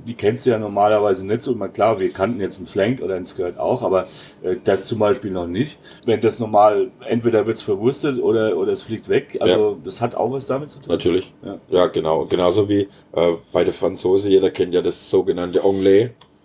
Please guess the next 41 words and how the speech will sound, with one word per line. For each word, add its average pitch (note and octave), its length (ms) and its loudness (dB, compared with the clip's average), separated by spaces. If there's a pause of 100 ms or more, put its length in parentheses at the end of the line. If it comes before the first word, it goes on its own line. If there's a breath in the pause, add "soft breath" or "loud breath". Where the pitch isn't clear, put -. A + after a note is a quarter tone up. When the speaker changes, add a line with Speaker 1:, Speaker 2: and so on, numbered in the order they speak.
(200)
Speaker 2:
Ist G2 140 0
Speaker 1:
Ja. G2 80 2
Speaker 2:
ja F#2+ 80 4
eine F2 320 0
Delikatesse G2 760 2
bei F#2+ 160 2
der F#2 80 2
Franzose. F#2 640 0
Wenn F#2 160 0
du F#2 100 0
halt F2 160 0
jemand G2 240 -4
hier G2 100 2
fragst, E2 480 0 (280 soft breath)
„Kennst G2 260 -2
du - 80 2
mal, F#2 180 -2
schon G2 180 0
mal F#2+ 140 2
Anglais F2+ 400 0
gegessen?“ G2 360 2
„Oh, G2 100 0
was E2+ 160 -4
ist G#2 200 -8
das?“ B2+ 100 2 (240 soft breath)
„Es F2 140 -6
ist F#2+ 140 -8
der G#2+ 60 0
Nierenzapfen.“ A2+ 720 2 (540 soft breath)
Bei F2+ 100 2
der F#2 260 2
Amis G#2+ 440 -2
Speaker 1:
Mhm. G2 60 -6
Speaker 2:
ist - 240 -8
das F2+ 120 -2
sogenannte F#2 560 2
Hanging G#2 320 2
Tender. A2 460 0 (480 soft breath)
Und F#2+ 400 2
ich F#2+ 160 -6
find A2 220 -4